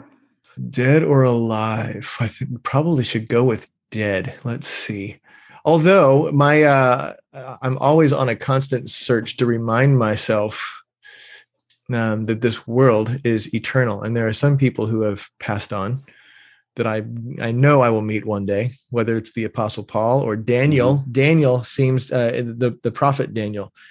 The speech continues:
Speaker 1: seems to be the most upright character in all of the Bible besides Jesus himself.
Speaker 2: Yeah.
Speaker 1: Um, everyone else seems to have these, um, these faults that were exposed. And I'm sure Daniel was not perfect, but his faults seemed to be hidden.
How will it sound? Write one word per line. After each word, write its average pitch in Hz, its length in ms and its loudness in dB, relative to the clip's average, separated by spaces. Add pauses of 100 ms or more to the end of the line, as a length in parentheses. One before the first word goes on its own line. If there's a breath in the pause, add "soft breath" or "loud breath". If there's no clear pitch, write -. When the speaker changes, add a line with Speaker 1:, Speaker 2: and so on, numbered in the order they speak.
(300 soft breath)
Speaker 1:
seems 135 200 0
to 131 80 0
be 131 80 4
the 120 80 0
most 131 400 2
upright 135 400 2
character 117 520 0 (100)
in 117 140 -4
all 120 280 2
of 110 140 0
the 110 100 0
Bible 104 300 0
besides 107 380 0
Jesus 104 320 -2
himself. 98 500 -6 (260 loud breath)
Speaker 2:
Yeah. 95 160 -4
Speaker 1:
Um, 98 480 -8
everyone 127 320 2
else 120 160 2
seems 120 240 0
to 110 80 2
have 110 200 0
these, 101 320 -6 (200)
um, 101 360 -6
these 110 240 -4
faults - 540 -2
that 113 200 -6
were 107 100 -4
exposed. 104 640 -2
And 107 180 -8
I'm 113 120 -6
sure 135 240 0
Daniel 147 340 4
was 160 100 4
not 165 220 4
perfect, 135 340 2
but 135 120 0
his 120 160 -2
faults 139 280 0
seemed 139 220 2
to 110 60 -2
be 110 100 0
hidden. 104 360 -4